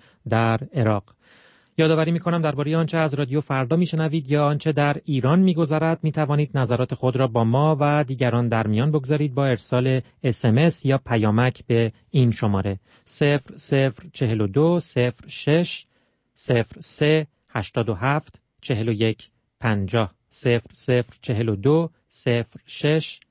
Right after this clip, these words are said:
صفر سه هشتاد و هفت چهل و یک پنجاه. و در اینجا نگاهی می‌اندازیم به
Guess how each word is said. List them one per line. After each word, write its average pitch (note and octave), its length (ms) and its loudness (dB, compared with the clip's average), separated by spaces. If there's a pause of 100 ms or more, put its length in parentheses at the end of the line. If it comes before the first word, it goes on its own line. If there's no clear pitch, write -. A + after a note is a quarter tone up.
صفر - 520 -2
سه C#3+ 460 0 (240)
هشتاد G#2 360 -6
و G2+ 40 -4
هفت C#3 400 -2 (100)
چهل G2+ 260 -4
و G#2 40 -4
یک G2+ 340 -4 (260)
پنجاه. G#2+ 500 -2 (520)
و E3 80 2
در E3+ 100 2
اینجا E3 280 2
نگاهی D3+ 280 -2
می‌اندازیم E3 580 -2
به D#3+ 360 0